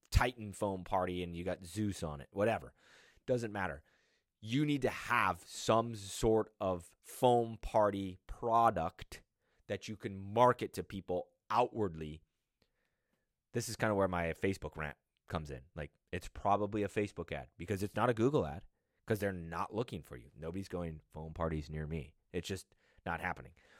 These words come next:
Now, if you're operating in Arizona and you're near Foam Daddy and you're near Chris at Bubble Maniacs, they've built up such a large brand and large market. People may be Googling that in the Phoenix area, all right?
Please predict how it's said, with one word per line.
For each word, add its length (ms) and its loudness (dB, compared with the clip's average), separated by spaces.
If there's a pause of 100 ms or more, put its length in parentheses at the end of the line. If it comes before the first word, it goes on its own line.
(120)
Now, 220 2
if 140 -4
you're 160 2
operating 480 6
in 240 -8
Arizona 800 2 (200)
and 120 -8
you're 100 -8
near 480 2 (420)
Foam 300 0
Daddy 440 2
and 120 -8
you're 100 -8
near 300 0
Chris 480 2
at 120 -6
Bubble 200 2
Maniacs, 580 -4 (260)
they've 360 2
built 360 4
up 200 4
such 400 0
a 120 -2
large 540 4
brand 520 -2
and 280 -8
large 360 2
market. 500 -2 (220)
People 340 2
may 360 8
be 220 4
Googling 580 4
that 220 2
in 100 -2
the 80 -8
Phoenix 400 -10
area, 440 -2
all 80 -8
right? 180 -8